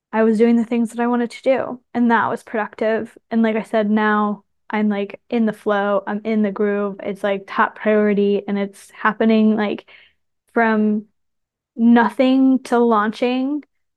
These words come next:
in maybe a month and a half, two months, which is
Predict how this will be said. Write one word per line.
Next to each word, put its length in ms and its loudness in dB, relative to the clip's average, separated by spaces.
in 260 2
maybe 560 0
a 100 -6
month 280 -2
and 40 -8
a 40 -8
half, 260 -10
two 140 -2
months, 580 -8
which 240 -8
is 260 -8